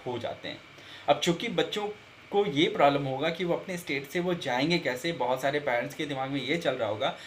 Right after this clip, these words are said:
कि situation इस हिसाब से फंस जाती है तो हम बहुत बुरे situation में फंस जाते हैं जहाँ पे बच्चे बाहर फंसे रहते हैं और पेरेंट्स अपने घर में और वो कुछ कर नहीं पाते हैं। तो ज़्यादा से ज़्यादा बच्चे इस बार अपने state, अ, काउंसलिंग process को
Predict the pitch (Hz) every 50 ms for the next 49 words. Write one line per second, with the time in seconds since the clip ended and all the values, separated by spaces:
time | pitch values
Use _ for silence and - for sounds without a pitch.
0 | - - - - - 151 143 147 131 - 143 139 135 - 185 175 170 170 - 170
1 | 147 - 151 135 - - 180 165 - - 151 160 151 160 143 117 - 131 131 143
2 | 147 147 160 143 131 139 147 143 120 127 135 135 135 127 127 139 143 143 139 -
3 | - 120 117 - 131 143 147 151 143 143 131 127 127 127 127 127 147 139 123 120
4 | 120 135 147 143 117 107 - - 202 233 247 - - - - - - 123 123 120
5 | 120 151 165 - 175 165 - 175 170 165 160 165 185 190 190 180 175 117 113 113
6 | 113 117 143 120 123 131 123 123 127 131 131 139 143 147 147 - - - - 139
7 | 131 131 135 143 143 143 139 135 - - 117 107 107 104 101 - - 80 - -
8 | 80 78 69 - - - - - - - - - - - - - - - - -
9 | - - - 175 185 202 196 - - - - - - - - 127 139 135 135 147
10 | 190 196 - 233 175 151 135 143 180 180 156 139 139 - - 226 - - - -
11 | - 123 - 143 165 175 - - - 151 147 - 160 196 185 - - - - 170
12 | 202 254 240 - - - - - - - - - - - - - - 127 131 123
13 | 127 139 127 127 123 - 156 147 139 139 117 - - 143 127 - - - 175 233